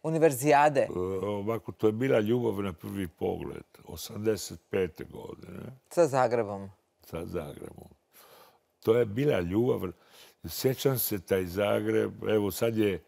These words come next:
Speaker 2: umro jedan dio mene kad je Kobali umro.
Speaker 1: Mhm.
Speaker 2: Jer je to... Me-, i b-, b-, ona mi se strašno, strašno, bila jako... Strašno sviđala, sviđa mi
Speaker 1: Mhm.
Speaker 2: se njezin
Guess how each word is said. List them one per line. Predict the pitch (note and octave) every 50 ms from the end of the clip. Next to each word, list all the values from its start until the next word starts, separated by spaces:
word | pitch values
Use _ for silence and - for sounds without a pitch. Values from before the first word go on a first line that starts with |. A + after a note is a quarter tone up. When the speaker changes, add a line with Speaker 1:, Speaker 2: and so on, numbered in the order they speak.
| _ _ _ _ _ _ _ -
Speaker 2:
umro | - B2 A#2+ C3+ C3 B2 A#2 G#2+ G#2+
jedan | A2+ A#2+ A#2+ A#2+ A#2 A2 A2
dio | A2 G#2+ A#2 B2+ B2+ A2+ G#2
mene | G#2 A2 A2 A2 A#2 A2+ A2+ G#2 F#2+
kad | - - F#2+ F#2 F2
je | F#2+ F#2+ F#2+ F#2+ F#2 D#2+
Kobali | - - - G2+ F#2 F#2 G2 F#2+ F#2+ F#2 F2+ E2 - - - _ _ -
umro. | - - - - - - - - - - - B2 B2 - _ _ -
Speaker 1:
Mhm. | - C#3 C3 B2+ C#3+ D3 D3+ D#3 F3 F3 _ _ _ _ -
Speaker 2:
Jer | F2 F2+ F#2 F#2+
je | G2+ G2+ G2+ F#2+
to... | - _ - B2+ C3 C#3 C3 A#2+
Me-, | A2 A2 A#2 A2+ -
i | - A#2 G#2+ G2 F2+
b-, | F2+ F#2 E2+ D#2+ F2 F#2+ G2+ F#2
b-, | F2 - - - - - - - - D#2
ona | D#2+ G2 G2 F#2 F2+
mi | E2+ E2 D#2
se | - - - E2 F#2 F2+ F2
strašno, | E2+ - - - - - - - - - - - - -
strašno, | - - - G1+ G1+ - - - - - - - - - _ _ _ _ _ _ _ _ _ _ _
bila | E2+ F2 G2 F#2+ F2+
jako... | F#2 F#2 F2 - - E2 E2+ E2+ - - - _ - - - F2 - - - -
Strašno | - - - G2+ F#2+ - - D#2
sviđala, | - - - D2+ D2 F2 - - - - - - -
sviđa | - - - - - -
mi | -
Speaker 1:
Mhm. | - B2 A2+
Speaker 2:
se | - - -
njezin | - D2+ E2 F2+ - -